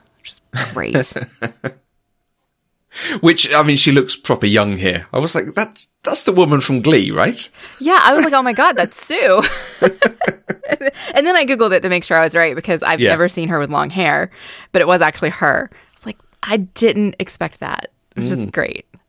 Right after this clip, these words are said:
Speaker 2: And it's funny 'cause I've, I've seen her in a few things recently. Like, she's much more prolific than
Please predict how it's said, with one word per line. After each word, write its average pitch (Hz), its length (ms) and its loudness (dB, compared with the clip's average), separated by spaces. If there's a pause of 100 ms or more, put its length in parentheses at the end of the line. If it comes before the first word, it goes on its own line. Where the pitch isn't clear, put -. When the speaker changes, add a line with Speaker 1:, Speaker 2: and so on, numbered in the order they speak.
(440)
Speaker 2:
And - 160 -12
it's 170 120 2
funny 165 120 2
'cause - 120 -2
I've, 143 200 0
I've 131 140 0
seen 170 260 0
her 139 80 4
in 135 180 2
a 120 80 4
few 123 320 -2
things 160 320 -2
recently. 175 460 0
Like, 156 400 -2
she's - 380 -2
much 143 420 0
more 135 140 4
prolific 135 500 0
than 98 380 -2